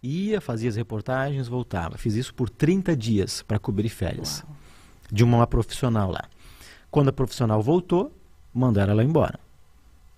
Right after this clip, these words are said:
Speaker 1: E chamaram o Marcos pra ser o correspondente aqui em Joinville. Na época, trabalhava sozinho pra atender a Rede Record de televisão, que na época era T V Vale do Itajaí.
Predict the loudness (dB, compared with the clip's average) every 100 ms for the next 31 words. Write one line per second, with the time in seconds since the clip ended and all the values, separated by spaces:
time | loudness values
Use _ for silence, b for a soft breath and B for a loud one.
0 | -6 2 4 4 2 0 -2 -2 -2 -2
1 | -2 -2 0 2 4 4 4 2 2 2
2 | 2 4 2 0 -2 0 0 2 0 0
3 | -4 -6 b b b -6 -2 0 0 -2
4 | -2 -4 -4 b b b b -4 2 4
5 | 4 2 -2 0 0 2 0 0 -2 -4
6 | -2 -2 0 0 -2 -6 -18 _ -4 0
7 | 4 4 2 -6 -4 -2 0 -2 -2 -4
8 | -4 -4 -4 -4 -2 -2 -2 0 0 -2
9 | -2 -2 0 0 2 2 2 0 0 0
10 | -4 -4 -4 -2 -4